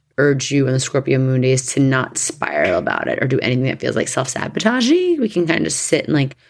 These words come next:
observe and wait. Really, from the fourteenth to twenty-eighth is the heart of the eclipse.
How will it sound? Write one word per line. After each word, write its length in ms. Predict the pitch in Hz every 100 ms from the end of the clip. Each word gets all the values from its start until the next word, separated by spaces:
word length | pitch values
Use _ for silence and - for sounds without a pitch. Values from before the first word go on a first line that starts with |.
| _ _ -
observe 420 | 143 135 135 135
and 160 | 139 127
wait. 260 | 131 131 156
Really, 300 | 185 302 339
from 180 | 202
the 80 | 165
fourteenth 560 | 135 151 - 156 143 139
to 80 | 135
twenty-eighth 580 | 135 135 107 127 131 _ - _ _
is 120 | 151 139
the 140 | 151
heart 340 | 123 139 -
of 100 | 135
the 120 | 135 127
eclipse. 560 | - - 135 135 -